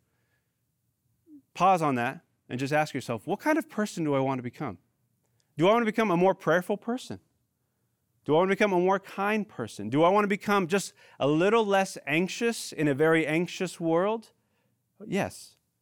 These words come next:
So what are the small things I can do that will help cultivate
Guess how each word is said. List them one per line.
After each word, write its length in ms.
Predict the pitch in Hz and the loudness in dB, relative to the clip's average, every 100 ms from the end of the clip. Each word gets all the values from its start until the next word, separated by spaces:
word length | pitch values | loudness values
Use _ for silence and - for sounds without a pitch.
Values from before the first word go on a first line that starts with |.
| _ _ _ | _ _ _
So 140 | - | -6
what 220 | 127 151 | 0 0
are 40 | 196 | 0
the 120 | 214 | -2
small 480 | 208 - 160 160 175 | -6 -6 -2 -2 -4
things 400 | - 160 160 127 | -4 -2 -2 -4
I 200 | 113 139 | -6 -6
can 340 | 139 131 110 | -6 -8 -6
do 320 | 113 117 92 - _ _ _ _ _ _ | -6 -8 -10 -16 _ _ _ _ _ _
that 140 | 120 110 | -4 -2
will 140 | 120 | -2
help 360 | 127 139 139 - | -2 -4 -4 -10
cultivate 840 | - 202 208 156 113 107 95 - | 0 0 0 -8 -8 -10 -10 -16